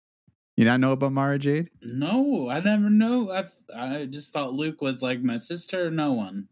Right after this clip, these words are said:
Speaker 1: <laughs> No. Yeah, there was a, uh, a whole character written in that, that, uh, Zahn, uh, trilogy that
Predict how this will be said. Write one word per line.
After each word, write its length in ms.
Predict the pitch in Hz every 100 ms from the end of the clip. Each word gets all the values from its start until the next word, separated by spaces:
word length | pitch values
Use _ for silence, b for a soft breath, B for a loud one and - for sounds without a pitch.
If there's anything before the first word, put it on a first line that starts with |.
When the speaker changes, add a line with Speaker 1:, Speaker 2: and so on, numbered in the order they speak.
| -
Speaker 1:
<laughs> 1300 | 143 110 - 165 156 175 143 160 135 - 135 - 139 - - - - _ - - _ _ _ B B 254 262 254 202 -
No. 420 | 92 87 82 80 - _ -
Yeah, 200 | 104 92
there 140 | 95
was 200 | 101 95
a, 220 | 90 85
uh, 320 | 85 78 76 73 _ _ _ _ _ _ _ -
a 60 |
whole 160 | 123 123
character 840 | - 107 104 - 95 82 82 85 -
written 460 | 98 98 90 87
in 220 | 85 85 85
that, 200 | 107 92 - -
that, 280 | 98 87 95
uh, 180 | 85
Zahn, 580 | 85 92 92 98 95 90
uh, 260 | 82 78 78
trilogy 720 | - 101 87 85 87 78 76
that 320 | 73 78 76